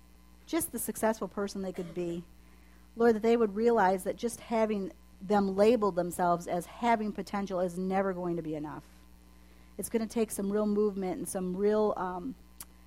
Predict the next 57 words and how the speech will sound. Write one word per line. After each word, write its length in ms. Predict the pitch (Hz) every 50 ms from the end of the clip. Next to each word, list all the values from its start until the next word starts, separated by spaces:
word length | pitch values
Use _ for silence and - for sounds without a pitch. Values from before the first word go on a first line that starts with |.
| - - - - - - - - -
commitment 640 | - - 262 240 240 247 262 262 - 214 185 180 -
on 180 | - 190 185 185
their 140 | 180 180
level 480 | 175 175 185 190 190 175 160 135 - - - - - - - - - - - - - - -
to 100 | - 190
do 180 | 175 190 196
the 120 | 190 175 175
things 260 | - 190 175 175 160
that 100 | 175 160
they're 100 | - 175
called 280 | - - 190 175 175 170
to 60 | 165
do. 280 | 160 165 165 165 165
I 120 | 160 175 196
just 180 | 208 208 202 -
pray, 180 | - 233 220
Father, 280 | 226 - 226 208 190 190
that 140 | 180 185 -
you 160 | 202 208 214
would 100 | 208 196
just 160 | 190 185 -
help 320 | - - 208 202 196 196 -
them, 280 | - 170 156 160 180 - - - - - - -
strengthen 400 | - - 226 226 240 233 240 214
them, 180 | 196 190 190
Lord. 180 | 185 185 185 185
I 60 | 208
just 180 | 214 233 - -
pray, 160 | - 233 220
Father, 300 | 226 - 202 190 190 180
that 140 | 175 165 -
every 320 | - 202 226 214 220 254 247
single 280 | - - 247 233 233
day 180 | 220 196 208 208
when 160 | 202 202 202
they 120 | 196 190 185
get 160 | 180 190 185
up, 180 | 180 175 -
they 100 | - 185
would 180 | 175 175 170 170
recognize 480 | 180 185 185 - 202 185 170 165 160 156
that 100 | 156 156
there's 220 | 175 165 156 -
choices 400 | - - 220 220 247 233 247 247
to 80 | - 247
make, 380 | 214 190 185 175 175 180 - - - - - - - - - - - - -
and 120 | - 208 214
it's 100 | 202 -
the 60 | 214
choices 400 | - - 240 247 262 254 254 -
today 300 | - - 220 226 208 196
that 120 | 190 190
are 60 | 185
gonna 140 | 180 180 180
affect 340 | 175 - - 196 175 - -
their 100 | 180 165
future. 440 | - - 180 165 160 - - -